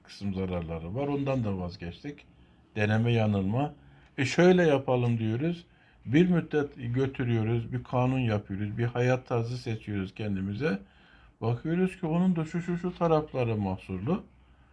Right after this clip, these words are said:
E, ondan da vazgeçiyor, başka bir denemeye girişiyoruz. E canım, insanın ömrü böyle deneme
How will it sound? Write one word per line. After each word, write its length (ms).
E, 40
ondan 460
da 120
vazgeçiyor, 600
başka 400
bir 300
denemeye 540
girişiyoruz. 800
E 120
canım, 360
insanın 480
ömrü 400
böyle 320
deneme 460